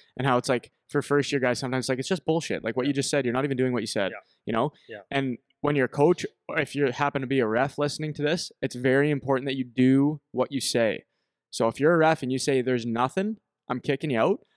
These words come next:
Speaker 1: as soon as there's one thing, out.
Speaker 2: Yeah.
Speaker 1: And then you can go to the bench and say, "I told you. I
Speaker 2: Yeah, I
Speaker 1: said,
Speaker 2: told you.
Speaker 1: I said there's nothing."
Speaker 2: Yeah.
Speaker 1: If you're the coach,
Speaker 2: Yeah.
Speaker 1: I don't care if it's your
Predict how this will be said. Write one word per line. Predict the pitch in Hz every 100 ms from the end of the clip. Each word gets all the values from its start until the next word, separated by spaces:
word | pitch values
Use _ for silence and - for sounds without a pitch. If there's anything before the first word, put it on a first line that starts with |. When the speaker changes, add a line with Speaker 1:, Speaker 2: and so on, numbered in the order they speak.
| -
Speaker 1:
as | 120 -
soon | 185
as | 196
there's | 190 139
one | 120 156 170
thing, | 196 175 92 _ -
out. | 156 - _ _ _ _ -
Speaker 2:
Yeah. | 107 _
Speaker 1:
And | 147
then | 175
you | 196
can | 190
go | 208
to |
the | 190
bench | 226
and | -
say, | 185
"I |
told | 214 311
you. | 185 - _ -
I |
Speaker 2:
Yeah, | 147
I |
Speaker 1:
said, | 202 214
Speaker 2:
told | 113 -
you. | -
Speaker 1:
I | 151
said | 226 202
there's | 196
nothing." | 175 233 - 101 139
Speaker 2:
Yeah. | 143 _
Speaker 1:
If | 143 -
you're | 185
the | 165 131
coach, | - 160 302 - - -
Speaker 2:
Yeah. | 123
Speaker 1:
I | 151
don't | 190
care | 208
if | 202
it's | 196 -
your | 160 135